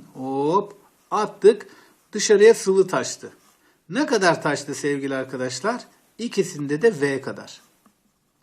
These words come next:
Tamam mı? Güzel. Ve diyor ki öz kütleleri, öz kütleleri farklı. D bir, D iki olsun. Hop buradan su aktı, buradan da su aktı. Ama ne oldu, ne bitti bilmiyoruz. Yani,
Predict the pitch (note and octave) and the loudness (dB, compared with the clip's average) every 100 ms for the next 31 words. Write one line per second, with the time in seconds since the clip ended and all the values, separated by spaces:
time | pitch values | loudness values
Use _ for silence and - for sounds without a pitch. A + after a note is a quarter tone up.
0 | _ _ _ F3 B3+ F3 B2 C#3 B2+ A2+ | _ _ _ -6 -4 -4 -8 -12 -10 -12
1 | - - - - _ _ D#3 E3+ D4 B3+ | -16 -20 -20 -20 _ _ 2 4 4 6
2 | G3+ D3+ D#3 F3+ F3 F3 E3+ A3+ B3 E3 | 6 6 2 0 2 2 0 -4 -4 -2
3 | E3+ E3+ E3+ E3+ F3+ E3 - D#3+ E3 F#3+ | -2 -6 -6 -6 -4 -6 -6 -8 0 2
4 | A#3 G3 - F#3 - G#3 - F#3 A3+ C4+ | 2 0 8 8 8 -2 4 4 4 2
5 | - D3+ - D#3+ A2+ - - _ _ _ | 4 4 2 -6 -6 -8 -20 _ _ _
6 | _ _ _ _ _ A#2+ A#2+ E3+ F#3 F3 | _ _ _ _ _ -10 2 8 10 8
7 | D3+ F3 B3+ - - _ - C#3+ A2 D3 | 8 6 4 -2 -16 _ -20 -14 0 4
8 | D3 D3 D3 G3 E3+ D#3 - A#3+ - _ | 4 2 2 2 2 -2 -6 -6 -8 _
9 | _ - A3 G#3+ F#3 F3 D#3+ D#3+ F3+ D#3+ | _ -2 -2 0 -2 -2 -4 -4 -4 -4
10 | D#3+ G3 G#3+ E3 F#3 D3+ D#3 G3+ - E3+ | -4 -4 -4 -4 -4 -4 -6 -8 -6 -6
11 | C3 B2+ - A#3 A#3 - - - - A#3 | -6 -8 -2 -2 -2 -16 -20 -12 -2 4
12 | D#4 B3+ D4+ C4+ G3+ G3+ C4+ A#3+ A#3 F#3+ | 6 8 6 8 8 6 0 2 2 0
13 | - C#4 A#3+ G#3 E3+ D3 F#3 F3+ | -8 -6 -4 -4 -4 -2 -2 -2